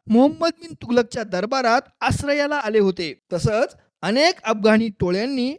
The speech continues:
अबू सईदच्या शासनाविरुद्ध बंड पुकारलेलं होतं. त्यामुळं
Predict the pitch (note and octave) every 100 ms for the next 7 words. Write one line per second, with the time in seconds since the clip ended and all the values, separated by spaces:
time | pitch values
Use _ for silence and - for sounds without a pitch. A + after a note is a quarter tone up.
0 | - F3+ A3+ G#3 F#3 G3 - F3+ E3 E3
1 | D3+ F3 F3+ C#4+ C4+ B3 D4 - _ _
2 | - C4+ D#4 D4+ A#3 A3 G3+ G#3+ G3+ F#3
3 | F#3 C#3+ - _ _ _ C3 G3+ C#4 B3